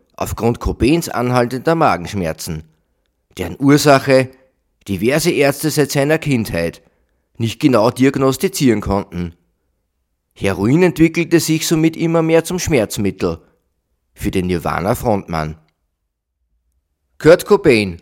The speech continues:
flog mit seiner Frau Courtney Love nach Rom, wo er zwei Tage später im Koma ins Krankenhaus eingeliefert wurde. Er hatte große Mengen Beruhigungsmittel mit Alkohol gemischt,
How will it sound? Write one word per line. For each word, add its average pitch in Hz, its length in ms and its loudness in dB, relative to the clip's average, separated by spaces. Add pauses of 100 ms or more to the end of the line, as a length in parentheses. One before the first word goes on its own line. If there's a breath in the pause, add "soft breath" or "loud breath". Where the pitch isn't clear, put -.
(360)
flog 123 280 0
mit 127 140 -2
seiner 104 240 2
Frau 101 300 4
Courtney 113 340 2
Love 85 340 0
nach 131 200 0
Rom, 101 340 2 (760)
wo 98 100 2
er 95 100 4
zwei 120 300 4
Tage 160 260 2
später 135 420 2
im 127 140 2
Koma 113 580 0 (220)
ins - 240 -10
Krankenhaus 92 580 0
eingeliefert 101 680 -2
wurde. 87 340 0 (800)
Er 82 160 -8
hatte - 240 -8
große 131 400 0
Mengen 131 340 2
Beruhigungsmittel 117 1000 2 (360 soft breath)
mit - 160 -8
Alkohol 98 520 -2
gemischt, 123 500 0